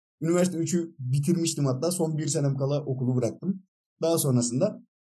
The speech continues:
tekrardan geriye dönüp okulu bitirdik. Bununla ilgili kendini tanıdığın zaman ne oluyor sorusuna aslında hemen küçük bir parantez açıp bununla tamamlayayım.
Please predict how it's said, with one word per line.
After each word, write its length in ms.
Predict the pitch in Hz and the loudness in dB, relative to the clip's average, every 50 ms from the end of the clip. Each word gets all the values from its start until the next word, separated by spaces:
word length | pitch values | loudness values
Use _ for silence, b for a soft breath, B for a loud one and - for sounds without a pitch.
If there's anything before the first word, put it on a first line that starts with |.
| _ _ _ _ _ _ _ | _ _ _ _ _ _ _
tekrardan 460 | - 175 - - 127 120 139 165 185 | -2 0 2 2 2 2 2 2 2
geriye 280 | 160 165 165 170 165 147 | 2 4 4 4 4 4
dönüp 180 | 147 185 196 | 4 2 2
okulu 300 | 165 160 - - 175 170 | 0 -2 -4 -4 -6 -6
bitirdik. 360 | 160 139 139 131 123 - - 175 | -4 -2 -2 -2 -2 -4 -2 0
Bununla 340 | 180 202 220 226 226 220 | 2 2 2 2 0 0
ilgili 420 | 196 165 156 143 143 156 196 277 - - - - _ _ - | 0 0 2 0 0 0 0 0 -2 -6 -12 -20 _ _ -4
kendini 380 | - 170 160 185 220 247 254 | -2 0 2 2 2 2 0
tanıdığın 400 | 247 190 185 190 208 196 240 247 247 | 0 2 2 4 4 4 2 0 0
zaman 320 | 220 226 233 262 262 226 202 | 0 -2 -2 0 2 4 4
ne 60 | 196 | 4
oluyor 520 | 208 226 226 220 208 160 127 131 123 - - _ _ _ - | 2 2 2 2 2 2 2 2 -2 -8 -16 _ _ _ -10
sorusuna 600 | - - 160 151 156 - - 170 160 165 160 160 | -6 -4 -4 -2 -2 -2 -2 0 0 -2 -2 0
aslında 500 | 156 147 143 - 147 151 147 147 147 147 - | 0 0 0 -2 -2 -2 2 2 2 2 0
hemen 260 | 165 170 170 160 151 | 0 -2 -2 -2 -2
küçük 260 | - - - 180 160 160 | -6 -8 -8 -6 -4 -2
bir 100 | 143 151 | 0 2
parantez 380 | 156 143 156 151 151 170 160 | 2 4 2 2 0 0 0
açıp 260 | 160 151 143 135 135 | 0 0 -2 -4 -4
bununla 320 | 139 160 175 170 160 147 143 | -2 -2 -2 0 0 0 0
tamamlayayım. 600 | 156 165 185 185 196 214 240 285 339 - - - | 0 2 4 2 2 2 0 -4 -6 -8 -12 -16